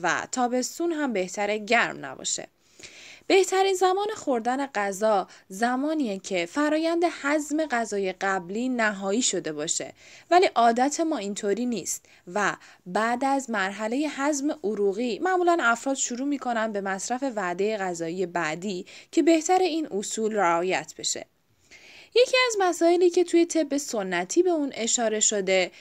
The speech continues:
و خیلی هم بهش تاکید می‌شه اینه که چگونه و کی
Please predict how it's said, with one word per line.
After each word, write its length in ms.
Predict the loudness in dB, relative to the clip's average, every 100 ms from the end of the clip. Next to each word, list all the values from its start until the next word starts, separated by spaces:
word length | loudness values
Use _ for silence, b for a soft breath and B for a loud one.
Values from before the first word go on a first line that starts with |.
| B _
و 200 | 0 0
خیلی 300 | 2 0 2
هم 220 | 2 4
بهش 260 | 2 2 0
تاکید 460 | 0 -2 0 -4
می‌شه 280 | -4 -4 -2
اینه 260 | -2 -2 -4
که 300 | 0 0 0 B B B
چگونه 440 | 6 6 6 2 2 2
و 180 | 2 2
کی 240 | -2 2